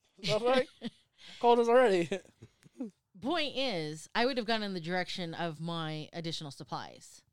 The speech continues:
Speaker 2: They actually g-, end up on the other side, on the opposite side, and there doesn't even seem to be any attempts to get to that supply stash either. In fact, there's a, just an attempt to get back to the tent, which makes sense too.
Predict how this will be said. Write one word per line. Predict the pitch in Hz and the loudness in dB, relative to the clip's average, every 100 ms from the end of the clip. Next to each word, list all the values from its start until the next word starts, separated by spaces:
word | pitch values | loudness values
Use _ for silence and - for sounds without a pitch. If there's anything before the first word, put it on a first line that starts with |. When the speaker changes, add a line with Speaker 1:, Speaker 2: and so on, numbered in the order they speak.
| _ _ - | _ _ 0
Speaker 2:
They | 233 | 2
actually | 202 - 175 | 2 -2 -8
g-, | 160 _ | -10 _
end | 190 185 | -6 -4
up | 160 - | -6 -6
on | 151 151 | -10 -8
the | 143 - | -10 -6
other | 190 196 175 | -4 -4 -8
side, | - 139 101 104 - _ _ _ _ _ _ | -8 -10 -10 -16 -18 _ _ _ _ _ _
on | 156 | -10
the | 160 | -6
opposite | 160 190 - - - - | -2 -2 -4 -20 -20 -16
side, | 131 110 110 _ _ _ _ 156 | -14 -12 -14 _ _ _ _ -10
and | 180 | -8
there | 165 | -4
doesn't | 208 208 220 | -4 -4 -6
even | 214 185 175 | -8 -8 -10
seem | 190 165 | -12 -10
to | 165 | -8
be | 165 - | -8 -8
any | 160 160 | -10 -10
attempts | 147 - 156 151 - | -12 -10 -10 -10 -14
to | 135 | -16
get | 139 185 208 - | -8 -6 -6 -8
to | 175 | -14
that | 135 - | -14 -16
supply | - - - - - _ | -20 -20 -20 -20 -20 _
stash | - 151 - - - - _ | -14 -12 -12 -12 -14 -14 _
either. | 190 147 76 _ _ _ _ _ 156 | -10 -10 -14 _ _ _ _ _ -16
In | |
fact, | 151 139 _ | -12 -12 _
there's | 165 151 - 147 | -10 -10 -12 -18
a, | |
just | 135 147 - | -14 -14 -12
an | 143 | -14
attempt | 135 151 131 | -12 -12 -12
to | - | -14
get | 131 123 | -14 -12
back | 110 - | -14 -18
to | - | -20
the | |
tent, | - 151 95 _ - _ _ _ - | -12 -12 -12 _ -20 _ _ _ -10
which | 226 190 | -6 -4
makes | 196 170 - | -4 -6 -10
sense | 147 131 - - | -12 -12 -20 -16
too. | - 160 87 | -10 -10 -12